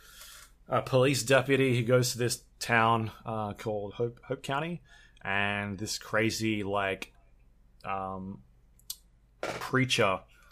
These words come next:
named Joseph Seed is sort of influencing parts of the town and sort of taking over it. And, um, he's talking about how, like, the end is coming type thing. And eventually,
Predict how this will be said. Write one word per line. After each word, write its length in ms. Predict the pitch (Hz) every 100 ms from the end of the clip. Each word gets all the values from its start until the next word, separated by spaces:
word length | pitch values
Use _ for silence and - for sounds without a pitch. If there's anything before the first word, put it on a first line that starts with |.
| - -
named 220 | 107 104 101
Joseph 420 | 113 110 - 101
Seed 400 | - 113 110 92
is 180 | 92 90
sort 320 | - 104 101
of 120 | 95
influencing 720 | 101 101 107 104 98 104 104
parts 360 | - 107 - -
of 80 | -
the 60 |
town 220 | 139 135 127
and 100 | -
sort 140 | 101
of 80 | 92
taking 420 | - 113 107 101
over 320 | 113 123 147
it. 120 | 135 - _ _ _ _ -
And, 460 | 107 104 101 101 110
um, 280 | 107 104 101
he's 160 | 110
talking 400 | - 117 - 110
about 300 | 101 104 101
how, 160 | 98 101
like, 220 | 98 87
the 120 | 98
end 220 | 98 104 104
is 140 | 92
coming 360 | 101 87 82 85 _ - - _ _ _ - - -
type 220 | 87 85
thing. 320 | - 87 85 - _ _ - - _ _ 101
And 280 | 98 101
eventually, 680 | 101 151 151 127 120 113 107